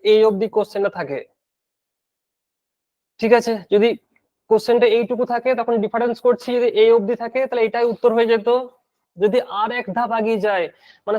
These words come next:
সামনে ছিল এক by এক হাজার, তাহলে এক by এক হাজার লিখছি, লেখার পর তিনটে কেটে যাচ্ছে, তাহলে অ্যান্সার কত হবে? নিরানব্বই। তিনটে স্টেজে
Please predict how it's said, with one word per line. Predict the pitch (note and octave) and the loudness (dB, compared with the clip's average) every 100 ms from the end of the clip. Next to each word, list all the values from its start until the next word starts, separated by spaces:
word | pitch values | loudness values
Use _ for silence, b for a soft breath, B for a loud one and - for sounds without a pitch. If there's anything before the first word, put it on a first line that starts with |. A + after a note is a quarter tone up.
| - | -4
সামনে | G3+ A3+ A3+ | -4 -2 -2
ছিল | G#3+ A3+ G#3 | -2 0 0
এক | G#3 G#3+ | 0 -2
by | A3+ G#3+ G#3+ | 0 0 -2
এক | G#3 | -4
হাজার, | G#3 G#3 G#3 G3 | -4 -2 -2 -2
তাহলে | F#3 G#3 G3+ | -4 -4 -2
এক | G3 F#3+ | -4 -4
by | G#3 G#3 | -2 -2
এক | G#3 | -2
হাজার | G3+ G#3 G3 | -2 -2 -2
লিখছি, | G3+ - G#3+ F#3+ F3+ F3+ _ _ _ _ - | -6 -6 -2 0 -2 -6 _ _ _ _ -10
লেখার | F3+ G3+ | -4 -4
পর | G3+ F#3 | -4 -4
তিনটে | G3+ G#3 G3+ | -2 0 -2
কেটে | G3 G3+ | -2 -2
যাচ্ছে, | G3 | -2
তাহলে | G3+ F3+ | -2 -2
অ্যান্সার | F3+ F3+ | -2 -4
কত | F#3 | -2
হবে? | G3 F#3 | -2 0
নিরানব্বই। | E3+ D3 B2+ A#2+ A2+ _ _ _ _ _ _ _ | 0 -2 -4 -6 -12 _ _ _ _ _ _ _
তিনটে | B3 B3 B3+ B3 | 4 6 6 6
স্টেজে | B3 A#3 | 4 4